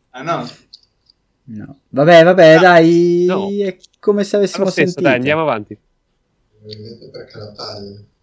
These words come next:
Speaker 4: taglia, ci sono visto in computer per non fare
Speaker 1: Ah, sì, forse non, non prende l'audio.
Speaker 2: Vabbè, dai, eh, va bene, ci, ci piace, dai.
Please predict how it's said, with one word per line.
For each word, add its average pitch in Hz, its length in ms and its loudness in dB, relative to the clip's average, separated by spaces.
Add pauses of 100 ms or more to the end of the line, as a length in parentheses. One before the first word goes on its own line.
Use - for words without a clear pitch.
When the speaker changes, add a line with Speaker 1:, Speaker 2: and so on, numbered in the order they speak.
Speaker 4:
taglia, 104 640 -20
ci - 80 -20
sono 110 240 -20
visto - 340 -20
in - 200 -20
computer 120 480 -18
per 104 100 -20
non 101 240 -20
fare 98 300 -20
Speaker 1:
Ah, 127 200 -4
sì, 127 280 -8
forse 123 920 -2
non, 110 760 -12 (380)
non 110 180 -12
prende 110 320 -4
l'audio. 110 480 -2 (4000)
Speaker 2:
Vabbè, 143 200 -4
dai, 143 380 0
eh, 240 1200 -8
va 233 140 -10
bene, 208 320 -4
ci, 143 220 -14
ci 165 160 -12
piace, 160 420 -2
dai. 123 320 -8